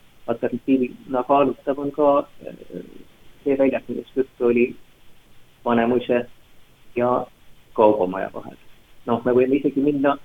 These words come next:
üle jõe Atlantise ümbrusse. See on ka ala, kus tegelikult, mis ei, mis on, ei ole,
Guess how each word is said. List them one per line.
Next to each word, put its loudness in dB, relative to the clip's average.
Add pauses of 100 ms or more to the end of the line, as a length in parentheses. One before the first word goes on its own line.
(400)
üle 6
jõe 8 (640)
Atlantise 2 (480)
ümbrusse. 2
See 4
on 4
ka 6 (680)
ala, 8
kus -4 (640)
tegelikult, 4 (840)
mis -2
ei, 4 (200)
mis -6
on, 2 (840)
ei 6
ole, 8